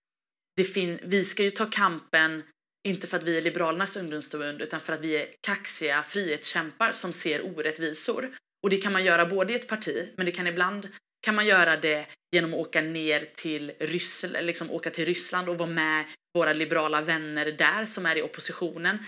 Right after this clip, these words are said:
Det kan också vara att skriva debattartiklar och få till att många, liksom, liberaler hamnar i positioner där man påverkar samhällsdebatten. Så du vet den här sam-, Samla, skola, slussa,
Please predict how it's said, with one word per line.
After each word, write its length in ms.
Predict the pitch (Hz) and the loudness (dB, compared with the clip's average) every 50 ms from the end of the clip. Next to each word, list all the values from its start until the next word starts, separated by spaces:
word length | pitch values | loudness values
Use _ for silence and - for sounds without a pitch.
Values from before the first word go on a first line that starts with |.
| - _ _ _ _ _ - | -14 _ _ _ _ _ -4
Det 60 | 180 180 | -2 0
kan 140 | - 180 | 0 0
också 240 | 180 175 - - 226 | 0 0 0 0 2
vara 120 | 196 196 175 | 4 4 2
att 100 | 175 - | 2 -2
skriva 240 | - 180 165 160 | -2 -2 0 0
debattartiklar 840 | 156 160 156 170 165 - - 165 156 - 165 147 - - 160 156 151 151 | 0 2 0 0 -2 -2 -6 -8 -6 -6 -8 -8 -8 -4 0 0 0 0
och 120 | 131 156 | 0 -4
få 120 | - 170 | -6 -8
till 260 | 165 - - 160 147 151 | -8 -4 -4 -2 -2 -2
att 120 | 156 160 | -4 -4
många, 540 | 170 170 165 160 156 151 151 151 147 147 147 - - - _ _ _ _ _ - | -4 -4 -4 -4 -4 -4 -2 0 0 0 0 -4 -12 -20 _ _ _ _ _ -8
liksom, 340 | - - - - 165 151 143 - | -6 -4 -4 -4 -4 -4 -4 -2
liberaler 640 | 170 170 165 170 170 165 160 160 156 151 151 147 | 0 2 2 4 4 2 2 2 0 2 2 2
hamnar 760 | 147 - - 170 160 156 147 147 147 151 147 147 147 147 151 - - - _ _ _ _ - | 2 2 2 2 2 0 -2 -6 -4 -2 0 0 0 -2 -4 -8 -12 -20 _ _ _ _ -8
i 40 | 175 | -6
positioner 680 | - - 170 - 175 - - 190 175 156 156 160 156 151 | -6 -6 -6 -6 -4 -2 0 0 0 0 0 -2 0 2
där 220 | 156 151 151 151 | 4 4 2 2
man 220 | 156 151 151 151 151 | 0 -2 -4 -4 -4
påverkar 640 | - - 185 160 147 143 156 147 151 151 - 156 156 | -2 0 0 0 2 0 0 -2 -2 -2 -6 -6 -6
samhällsdebatten. 880 | - - 202 185 175 156 160 - - 175 175 175 - - _ - 202 185 | -2 0 0 0 0 0 -6 -6 -6 -6 -6 -8 -10 -10 _ -6 -6 -2
Så 180 | - 202 190 185 190 - - _ _ _ _ _ _ _ - | 0 2 2 0 0 -6 -18 _ _ _ _ _ _ _ 0
du 60 | 180 | 2
vet 120 | 190 190 | 4 6
den 100 | 202 190 | 6 6
här 60 | 190 180 | 6 6
sam-, 340 | - - 220 208 - - | 6 6 4 4 2 0
Samla, 320 | - - 220 208 190 180 180 | 2 6 6 6 6 6 2
skola, 320 | 175 - 214 196 175 170 175 | 0 0 -2 0 0 0 2
slussa, 580 | - 208 226 220 220 - - 240 214 - - | 4 4 2 2 2 0 4 6 6 6 6